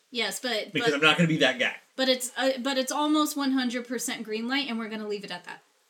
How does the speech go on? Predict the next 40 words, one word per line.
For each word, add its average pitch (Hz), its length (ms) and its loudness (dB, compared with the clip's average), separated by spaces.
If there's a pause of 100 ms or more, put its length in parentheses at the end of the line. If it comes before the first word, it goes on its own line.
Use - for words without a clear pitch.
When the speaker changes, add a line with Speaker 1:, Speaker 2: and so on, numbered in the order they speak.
(280)
Speaker 2:
Yeah. 123 140 -4
Speaker 1:
That's - 120 -6
it. - 160 -14 (320)
That's 196 180 -10
it. - 120 -20 (520)
I 226 80 -2
don't, 233 40 2
Speaker 2:
So, - 80 2
Speaker 1:
I 233 100 2
don't, 226 220 0 (120)
I 226 100 0
don't 214 160 -4
want 208 120 -4
to 196 60 -4
Speaker 2:
I'm 208 100 -2
Speaker 1:
jinx 180 160 -12
it. - 260 -16
Speaker 2:
going 139 220 -4
to 277 120 -10
try 160 420 -2
to 202 120 0
make 175 200 2
it 156 80 0
happen 139 680 -4 (260)
that 117 380 0 (260)
day, 107 460 0
two 247 180 -2
Speaker 1:
You 311 240 6
Speaker 2:
weeks. 269 100 -4
Speaker 1:
guys 302 440 6
are 269 140 4
really, 269 800 0
really, 262 460 -2
really 269 440 0
not 214 640 -4
gonna 240 260 -2
wanna 202 400 -4
miss 214 320 -2
this 196 280 -8
show. - 520 -6